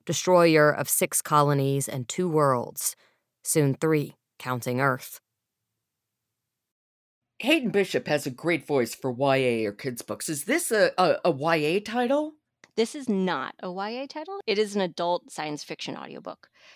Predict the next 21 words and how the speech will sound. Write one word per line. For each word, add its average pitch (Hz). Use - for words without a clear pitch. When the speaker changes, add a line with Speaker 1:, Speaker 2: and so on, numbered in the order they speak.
Speaker 3:
But -
Speaker 2:
Okay. 147
Speaker 3:
I -
think 339
their 277
voice, 208
like, 190
it 190
suits -
the 185
sort -
of -
tone 180
of 175
the 175
Speaker 2:
Yeah, 180
Speaker 3:
audiobook, 151
Speaker 2:
completely. -
Speaker 3:
where 208
it's 208
like, 185